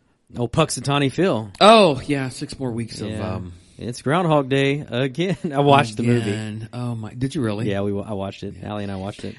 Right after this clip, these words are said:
Speaker 2: Okay, I know we're, I know you already signed off, but here we go.
Speaker 1: Yeah.
Speaker 2: Um, there's a scene in the movie where he's sitting in the restaurant with Ally Sheedy.
Speaker 1: Yeah.
Speaker 2: And is Ally Sheedy? Not Ally Sheedy. Ally,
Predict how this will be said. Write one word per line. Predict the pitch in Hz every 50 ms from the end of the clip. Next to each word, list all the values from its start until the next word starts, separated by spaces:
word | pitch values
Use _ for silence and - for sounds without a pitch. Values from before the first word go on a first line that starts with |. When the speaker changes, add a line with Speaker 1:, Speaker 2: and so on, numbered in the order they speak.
| - -
Speaker 2:
Okay, | 135 131 117 90 - - _ _ _ _ _ _
I | 123 123
know | 131 127
we're, | 117 113 113 -
I | - 127
know | 135 151
you | 135 120
already | 117 113 104 101
signed | 95 - 110 107 107 98
off, | 101 98 110 120 117 -
but | 110 -
here | - 120
we | 101 98
go. | 85 104 104 101 98 95 92 98
Speaker 1:
Yeah. | 98 95 92
Speaker 2:
Um, | 95 101 104 98 95 95 98 -
there's | - 131 127 113 120
a |
scene | 117 - 160 156 143
in | 127
the | 107 101
movie | 101 104 107 101 104 98
where | 92 98 98 98 92 95 - - - - - - -
he's | - - 123 117 -
sitting | - - 127 120 120 110 107 101 - -
in | 117 113 107
the | 104 98
restaurant | 104 104 110 - - 110 101 -
with | 98 101 104 -
Ally | 90 101 98 95 90
Sheedy. | - - - 101 95 - - - - - -
Speaker 1:
Yeah. | - 110 113 123 135 151 -
Speaker 2:
And | 120 113 107 101 -
is | - 123 143
Ally | 147 185 208
Sheedy? | 190 - 208 208 208 214 214 -
Not | 131 117 107
Ally | 101 92 95
Sheedy. | 92 - 107 98 107 -
Ally, | 104 110 113 110 101 98 95 92 90 85 82 82 78 53 57 65